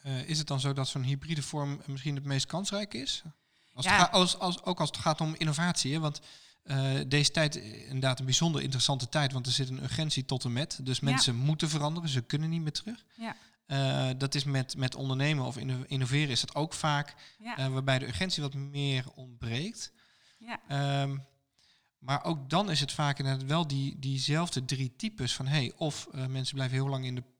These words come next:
Speaker 1: plannenfase,
Speaker 2: Freeze,
Speaker 1: denkfase.
Speaker 2: ja. Fight, freeze, or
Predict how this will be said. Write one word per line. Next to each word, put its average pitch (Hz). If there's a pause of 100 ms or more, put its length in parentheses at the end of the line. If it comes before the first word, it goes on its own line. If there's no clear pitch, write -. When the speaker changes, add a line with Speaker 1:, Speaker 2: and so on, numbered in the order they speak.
Speaker 1:
plannenfase, 160
Speaker 2:
Freeze, 127
Speaker 1:
denkfase. 165
Speaker 2:
ja. 170 (240)
Fight, 214
freeze, 170
or 170